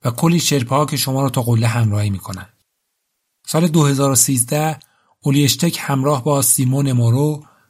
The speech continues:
کوهنورد معروف ایتالیایی، تصمیم گرفتند اورست رو به شیوهٔ آلپی و بدون اکسیژن صعود کنند.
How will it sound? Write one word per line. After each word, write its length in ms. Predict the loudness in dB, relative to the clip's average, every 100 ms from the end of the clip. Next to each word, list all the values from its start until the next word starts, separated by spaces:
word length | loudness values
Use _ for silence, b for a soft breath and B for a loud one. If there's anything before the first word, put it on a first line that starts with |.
| -8
کوهنورد 460 | -2 0 0 2
معروف 480 | 2 2 0 0 0
ایتالیایی، 600 | -2 -2 0 0 0 0
تصمیم 420 | -4 -6 -4 -4
گرفتند 600 | -4 -2 -4 -2 -2 -4 -8 -18 _ _ _ _ _ _ _ -4
اورست 380 | 0 2 2 2
رو 120 | 2
به 100 | 2
شیوهٔ 320 | 2 2 0
آلپی 760 | 2 0 0 -2 0 0 0 -4 -12 -6
و 100 | -4
بدون 320 | 0 0 2 2
اکسیژن 480 | 0 0 0 0
صعود 320 | 2 0 -4 -6
کنند. 440 | -12 -12 -18 _